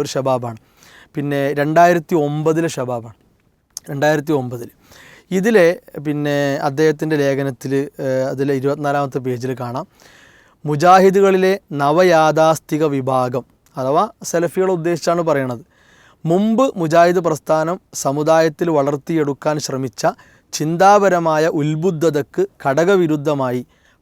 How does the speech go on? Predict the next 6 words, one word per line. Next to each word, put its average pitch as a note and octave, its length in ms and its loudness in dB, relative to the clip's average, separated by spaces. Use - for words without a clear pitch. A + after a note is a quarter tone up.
പണ്ഡിതാഭിപ്രായങ്ങളോടുള്ള E3+ 1400 4
അന്ധമായ D#3 480 0
പ്രതിബദ്ധതയും C3+ 760 -4
മതപ്രമോ-, F3+ 640 2
പ്രമാണങ്ങളോടുള്ള E3 960 2
അക്ഷരപൂജയും F3 960 2